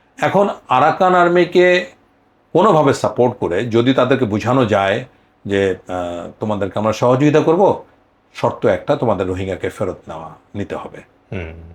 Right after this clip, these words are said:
Speaker 1: তাহলে কিন্তু একটা ভালো কিছু ব্রেকথ্রু অর্জন করা
Speaker 2: হতে পারে।
Speaker 1: সম্ভব। কিন্তু, আহ, বাংলাদেশের পক্ষ থেকে এখন পর্যন্ত যে উদ্যোগগুলি প্রকাশ্যে এসছে, তাতে এর ধারে কাছেও আমি এমন কোনো উদ্যোগকে দেখিনি।
Speaker 2: ধন্যবাদ স্যার।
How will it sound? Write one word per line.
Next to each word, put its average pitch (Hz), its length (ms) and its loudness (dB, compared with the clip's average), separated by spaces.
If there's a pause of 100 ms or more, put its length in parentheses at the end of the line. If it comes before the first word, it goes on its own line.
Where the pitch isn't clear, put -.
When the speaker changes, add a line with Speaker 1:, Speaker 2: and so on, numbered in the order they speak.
Speaker 1:
তাহলে 98 300 -2
কিন্তু 90 260 -12
একটা 92 140 -10
ভালো 87 240 -10
কিছু 87 220 -14
ব্রেকথ্রু 85 440 -14 (220)
অর্জন 85 260 -16
করা 98 140 -4
Speaker 2:
হতে 95 140 -8
পারে। 85 160 -8
Speaker 1:
সম্ভব। - 180 -16 (520)
কিন্তু, 117 360 0 (500)
আহ, 95 180 -4
বাংলাদেশের 110 640 0
পক্ষ 107 240 -2
থেকে 147 240 -2
এখন 127 260 0
পর্যন্ত 120 280 -2
যে 123 60 4
উদ্যোগগুলি 120 480 0
প্রকাশ্যে 123 520 -4
এসছে, - 280 -6 (460)
তাতে 92 260 -8
এর 85 200 -10 (120)
ধারে 120 280 0
কাছেও 92 320 -8
আমি 82 260 -16 (540)
এমন 85 240 -14
কোনো 82 200 -18
উদ্যোগকে 78 340 -18
দেখিনি। - 340 -20 (460)
Speaker 2:
ধন্যবাদ 101 340 0
স্যার। 104 260 0